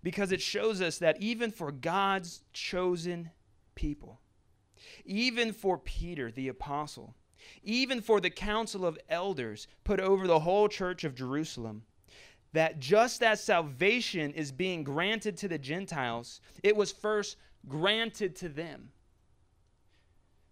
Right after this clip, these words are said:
Not that they earned it, not that they did something to gain it, but that it was through repentance of dead works, and that that was a gift that God gave them.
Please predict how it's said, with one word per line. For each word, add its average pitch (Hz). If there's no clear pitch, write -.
Not 190
that 185
they 139
earned 196
it, 269
not 190
that 202
they 180
did 175
something 180
to 170
gain 170
it, -
but 170
that 190
it 175
was 175
through 175
repentance 220
of 135
dead 147
works, 233
and 160
that 160
that 214
was 190
a 170
gift 220
that 156
God 175
gave 175
them. 117